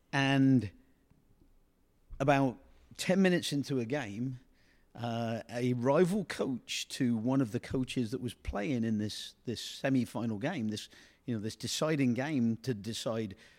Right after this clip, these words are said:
whether his team or the coach that came to get me, whether his team would go through, you know, the coach of the, uh, the other team that wasn't playing came to get me and he said, "This is fixed."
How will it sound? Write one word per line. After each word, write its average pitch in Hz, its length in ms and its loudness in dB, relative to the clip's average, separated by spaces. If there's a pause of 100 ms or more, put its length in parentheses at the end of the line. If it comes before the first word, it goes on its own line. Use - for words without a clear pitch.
(120)
whether 120 240 0
his 165 280 2
team 120 440 2 (280)
or 165 140 -2
the 160 100 0
coach - 340 -6
that 127 100 -6
came 131 220 -2
to 120 60 -2
get 117 200 -4
me, 151 440 -6 (180)
whether 120 200 0
his 160 220 0
team 117 220 -2
would 101 120 -8
go 95 140 -8
through, 117 300 -10 (580)
you 135 100 0
know, 120 200 2 (340)
the 139 120 -6
coach - 440 0 (160)
of 135 140 -2
the, 139 160 4
uh, 131 80 0 (260)
the 135 160 0
other 135 200 4
team 131 300 0
that 120 120 -2
wasn't 147 420 0
playing 113 300 -4
came 120 180 -4
to 113 80 -4
get 143 220 -4
me 127 80 -2
and 113 60 0
he 110 80 0
said, 110 320 -2 (800)
"This 147 260 0
is - 120 -2
fixed." - 600 -4